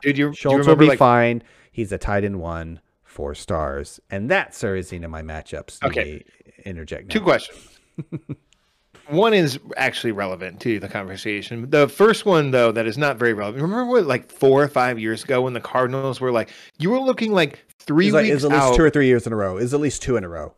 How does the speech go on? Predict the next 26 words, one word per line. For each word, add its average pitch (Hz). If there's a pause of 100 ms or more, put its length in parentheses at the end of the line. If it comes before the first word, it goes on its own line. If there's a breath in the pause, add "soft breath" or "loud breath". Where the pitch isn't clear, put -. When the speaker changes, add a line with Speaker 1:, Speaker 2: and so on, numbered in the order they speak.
Speaker 2:
They 123
were 101
just, - (340)
you 131
targeted 135
him 120
Speaker 1:
It's -
Speaker 2:
every 139
time 127
for -
your 110 (100)
Speaker 1:
epically 190
Speaker 2:
tight 113
end 101
stream. -
Speaker 1:
terrible. 131
Like, 139
like, 143
it 196
was, 202
it 202
was 220
a 175
smash 160
start. 165
Who, 165